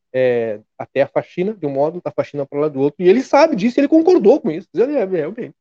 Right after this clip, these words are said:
né, cara? Ele riu, porque ele é de Rosário, imagina, ele é, ele é um rosariense, né? Né, Murilo? Ele diz, "É, realmente." Aí ele explicou, inclusive, pro pessoal que não é daqui, o co-, "Ah, a faxina é ali", que, né?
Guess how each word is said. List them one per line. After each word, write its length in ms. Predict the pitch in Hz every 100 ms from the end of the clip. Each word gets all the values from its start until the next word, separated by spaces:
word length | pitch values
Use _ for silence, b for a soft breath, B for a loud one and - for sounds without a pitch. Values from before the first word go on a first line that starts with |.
| _
né, 80 | _
cara? 120 | -
Ele 140 | 143 202
riu, 200 | 220 226
porque 120 | -
ele 60 | 123
é 40 |
de 60 | 135
Rosário, 500 | 156 139 160 220 -
imagina, 300 | 143 127 185
ele 100 | 131
é, 60 | 127
ele 140 | 139 139
é 20 |
um 40 |
rosariense, 580 | 139 170 208 196 202 170
né? 120 | 110 120 _ _ _ _ _ -
Né, 120 | 139
Murilo? 280 | 185 139 127
Ele 340 | 147 185 233 196
diz, 220 | 156 151
"É, 180 | 208 151
realmente." 460 | 120 165 220 117 110
Aí 260 | 104 151 247
ele 100 | 320
explicou, 580 | - 330 320 - 285 349
inclusive, 420 | 320 220 175 247
pro 120 | 269
pessoal 340 | 175 156 175
que 80 | 180
não 60 | 156
é 40 |
daqui, 280 | 143 - 170
o 100 | 277
co-, 220 | 277 208 160 165
"Ah, 240 | 175 254 302
a 20 |
faxina 440 | - 160 - 214
é 40 | 285
ali", 360 | 240 226 285
que, 240 | 277 165 127
né? 520 | 135 135 156 214 160